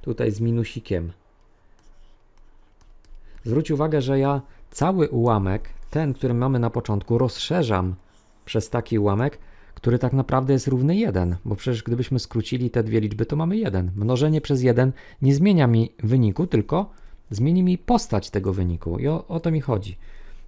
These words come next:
Więc jeżeli wymnożymy tą liczbę z tą liczbą, to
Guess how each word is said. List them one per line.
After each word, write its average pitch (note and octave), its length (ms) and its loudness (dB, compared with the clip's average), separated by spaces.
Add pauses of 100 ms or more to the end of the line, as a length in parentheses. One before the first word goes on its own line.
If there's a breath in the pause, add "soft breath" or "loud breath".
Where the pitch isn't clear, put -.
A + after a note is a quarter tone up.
Więc B2 320 -2
jeżeli D3+ 380 0
wymnożymy C3+ 540 0 (140)
tą D3 240 -2
liczbę G#2+ 380 -2 (160)
z - 160 -16
tą B2 200 0
liczbą, G#2+ 400 0
to A#2 300 -2